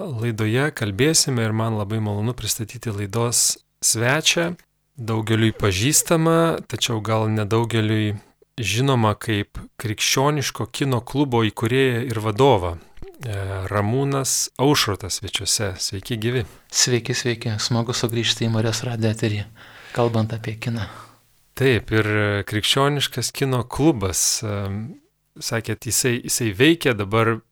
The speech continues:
Speaker 1: veikla pristabdyta. Kas tai, e, kas tai yra ir, ir koks jūsų, nežinau, santykis su filmais tiesiog, ar mėgstate, e,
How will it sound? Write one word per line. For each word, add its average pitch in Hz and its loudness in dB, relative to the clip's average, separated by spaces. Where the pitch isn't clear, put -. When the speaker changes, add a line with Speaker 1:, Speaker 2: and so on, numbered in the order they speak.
Speaker 1:
veikla 117 -4
pristabdyta. 120 -2
Kas - -2
tai, 101 -4
e, 107 -10
kas - -10
tai 107 -2
yra 143 0
ir, 139 6
ir 123 -2
koks - 0
jūsų, 147 0
nežinau, 117 -4
santykis 139 4
su 131 2
filmais 180 4
tiesiog, 120 0
ar 113 0
mėgstate, 147 2
e, 127 -6